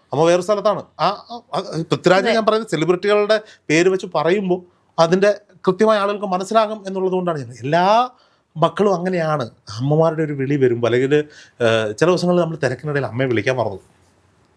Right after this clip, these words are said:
Speaker 1: എല്ലാ ദിവസവും ഒരു നേരമെങ്കിലും അമ്മയോട് സംസാ-, അച്ഛനോട് സംസാരിക്കുന്നത് വിരളമാണ്. ആഴ്ചയിൽ ഒരു ദിവസമോ അല്ലെങ്കിൽ രണ്ടോ മൂന്നോ ദിവസം കൂടുമ്പോഴും കാണാം അമ്മ വിളിക്കുമ്പോൾ "അച്ഛനോട് ഉണ്ടോ?" അച്ഛൻ കാര്യങ്ങൾ തിരക്കും, തിരക്കി കഴിഞ്ഞിട്ട് കൊടുക്കുമെന്ന് പറയുമ്പോഴാണ് സംസാരിക്കുക. പക്ഷേ അമ്മയ്ക്ക്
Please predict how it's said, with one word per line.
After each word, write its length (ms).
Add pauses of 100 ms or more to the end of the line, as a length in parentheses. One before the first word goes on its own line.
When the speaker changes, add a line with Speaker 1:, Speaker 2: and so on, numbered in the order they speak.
(140)
Speaker 1:
എല്ലാ 200
ദിവസവും 360 (400)
ഒരു 100
നേരമെങ്കിലും 380
അമ്മയോട് 280
സംസാ-, 240
അച്ഛനോട് 640
സംസാരിക്കുന്നത് 640
വിരളമാണ്. 500
ആഴ്ചയിൽ 320
ഒരു 60
ദിവസമോ 380
അല്ലെങ്കിൽ 240
രണ്ടോ 120
മൂന്നോ 220
ദിവസം 280
കൂടുമ്പോഴും 360
കാണാം 200 (380)
അമ്മ 240
വിളിക്കുമ്പോൾ 300
"അച്ഛനോട് 280
ഉണ്ടോ?" 320
അച്ഛൻ 180
കാര്യങ്ങൾ 260
തിരക്കും, 280 (180)
തിരക്കി 140
കഴിഞ്ഞിട്ട് 260
കൊടുക്കുമെന്ന് 400
പറയുമ്പോഴാണ് 320
സംസാരിക്കുക. 420
പക്ഷേ 140
അമ്മയ്ക്ക് 400